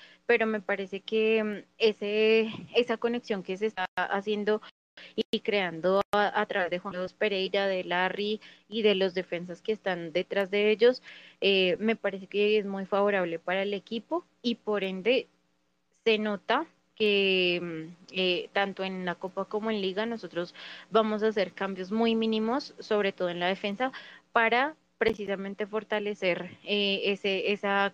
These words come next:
columna vertebral que es el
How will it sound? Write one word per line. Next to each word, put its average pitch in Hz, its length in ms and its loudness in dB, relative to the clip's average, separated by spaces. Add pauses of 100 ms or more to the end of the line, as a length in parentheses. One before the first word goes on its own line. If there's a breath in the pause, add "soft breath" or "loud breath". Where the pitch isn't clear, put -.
(140)
columna 202 880 4
vertebral 202 640 2 (380 loud breath)
que 208 360 6
es 175 160 -8
el 202 460 -4